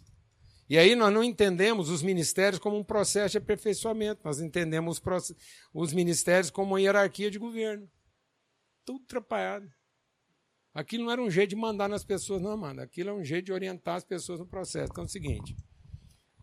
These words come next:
Você sabe onde é que foi que começou? Você sabe quem foi que disse que faria? Beleza. Você tem certeza como é que vai ficar?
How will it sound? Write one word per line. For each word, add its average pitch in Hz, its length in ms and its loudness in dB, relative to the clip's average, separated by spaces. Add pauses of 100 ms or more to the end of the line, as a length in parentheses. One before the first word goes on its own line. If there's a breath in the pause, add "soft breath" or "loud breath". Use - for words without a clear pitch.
(100)
Você 220 200 -2
sabe 254 320 6
onde 208 160 8
é 196 80 10
que - 80 -12
foi 190 160 2
que - 60 -16
começou? 156 600 -4 (1500)
Você - 240 -6
sabe 254 300 4
quem 214 220 0
foi 226 200 4
que 190 140 -6
disse 160 300 -2
que - 100 -10
faria? 147 580 0 (1120)
Beleza. 127 500 -8 (400)
Você 202 200 0
tem 269 240 2
certeza 208 680 4
como 143 160 -6
é 190 80 2
que 135 60 -4
vai 160 100 2
ficar? 127 480 -2